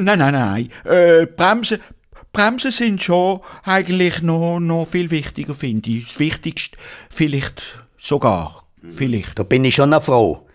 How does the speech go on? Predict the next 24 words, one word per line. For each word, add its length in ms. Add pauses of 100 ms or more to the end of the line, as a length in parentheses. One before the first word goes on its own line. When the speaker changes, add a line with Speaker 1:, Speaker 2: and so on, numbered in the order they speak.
(360)
Speaker 2:
Also 240
wirklich, 340
so 160
ein 160
Steckkopf 640
hat 160
unsere 280
Patti, 360
das 200
gibt's 280
ja 80
nicht. 260 (2000)
Also, 460 (680)
da 120
hatten 260
wir 140
also 260
Bremsen. 680 (800)
Da 180 (120)
die 40
Velolampe, 760 (640)
da 200
die 160
Pedal, 680